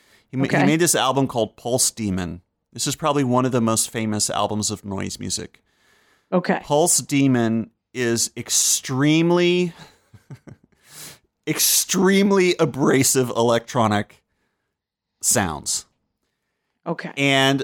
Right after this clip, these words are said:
Speaker 1: one of the reasons that this album is so infamous is that when they went to go master the album, right, they were done recording it, they were done mixing it, and now it was time to take it to the master, which is when they do, like, the final E Q touches and sequence everything, and then it gets,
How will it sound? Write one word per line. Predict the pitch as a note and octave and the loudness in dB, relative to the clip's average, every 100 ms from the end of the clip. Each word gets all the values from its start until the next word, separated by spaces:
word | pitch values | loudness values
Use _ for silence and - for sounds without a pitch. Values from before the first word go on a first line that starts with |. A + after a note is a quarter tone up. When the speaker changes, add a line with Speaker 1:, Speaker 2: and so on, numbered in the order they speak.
| - | -6
Speaker 1:
one | C3+ B2 D#3 | -6 -2 0
of | G3 | 2
the | G3+ | 2
reasons | F#3 E3+ E3 C#3 | 4 2 2 0
that | C#3+ | 0
this | C3+ - | -2 -2
album | B2 C3 C3+ | 0 0 2
is | B2+ | 0
so | - C3 - | 0 0 0
infamous | E3 E3+ D3 B2+ A#2+ - | -4 -2 -2 -2 -2 -4
is | C3 | -4
that | B2 C3 | -2 -2
when | A#2+ A#2+ | -2 -2
they | C3 | 0
went | C3 D#3 - | 0 -2 -4
to | |
go | F3+ D#3 | -2 0
master | A#2 G#2 G2+ B2+ - F3 E3+ | 0 0 0 -2 -4 -4 -2
the | E3+ | 0
album, | B2+ D#3+ F#3 G3 - | 2 0 0 -2 -4
right, | C3+ C3 | -2 -2
they | B2+ | 0
were | B2 | 0
done | A2 C#3 F#3 | 0 0 0
recording | F#3 - D3 C3+ B2 | -2 0 2 2 2
it, | B2 - | 0 -2
they | A#2+ | -2
were | A#2+ | -2
done | A2+ C3+ D3 | 0 0 2
mixing | C#3 C#3 - A2 | 2 0 0 0
it, | G2+ - - | -2 -4 -4
and | A#2 | 0
now | B2+ C#3+ E3+ | 2 2 0
it | |
was | B2+ - | -2 -2
time | C#3 | -2
to | C3 | -2
take | - B2+ | -2 -2
it | B2+ | -4
to | - | -4
the | A#2 | -4
master, | A2 A2 A2 A#2+ - D3 D3 - _ _ | 0 0 0 -2 -4 -4 -4 -6 _ _
which | B2 - | -10 -6
is | A#2+ - | -4 -2
when | A#2+ | 0
they | A2+ G#2+ | 0 -2
do, | - B2 | -4 0
like, | A2+ G2 | 0 0
the | G#2 | -6
final | - C3 B2 B2+ B2+ | -6 -2 0 2 0
E | B2 B2 | -2 -8
Q | - C#3 C3+ | -6 -6 -4
touches | - C3 - C3 | -2 -4 -2 -2
and | A2 G#2 | 0 0
sequence | - B2 C#3 B2+ C#3+ | 0 -2 -2 -2 0
everything, | C3 C3 C#3 C3+ | -2 -4 -4 -2
and | A2+ A2+ | 0 2
then | A2+ | 2
it | A2 G#2 | 0 -2
gets, | G#2+ G#2 - - | -4 -4 -6 -10